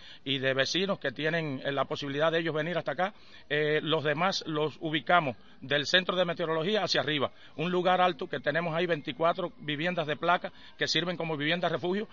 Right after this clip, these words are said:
Ahí están ubicados los niños, ahí están ubicados las personas mayores, es decir, todo aquel personal que por algún concepto no se quiera mover hasta el territorio.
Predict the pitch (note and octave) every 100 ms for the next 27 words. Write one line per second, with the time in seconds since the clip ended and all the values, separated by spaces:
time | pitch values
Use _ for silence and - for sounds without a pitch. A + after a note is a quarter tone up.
0 | - - D#3+ E3 E3 E3+ D#3 D#3+ E3+ D#3+
1 | C3+ D#3 G3 F#3 D#3+ - - D#3 E3 E3
2 | D#3+ D3+ E3 E3 C#3+ C3+ D#3+ E3 D3+ D3+
3 | F#3 F#3+ - - - D#3+ D#3 C#3+ F3 E3+
4 | F3+ F3 E3+ F#3 F3+ F#3 F3+ D#3+ D3 E3
5 | E3+ F#3 F3 F#3+ D#3+ D3+ E3 E3 D3 E3
6 | D#3 D3+ C#3 C3 B2+ A2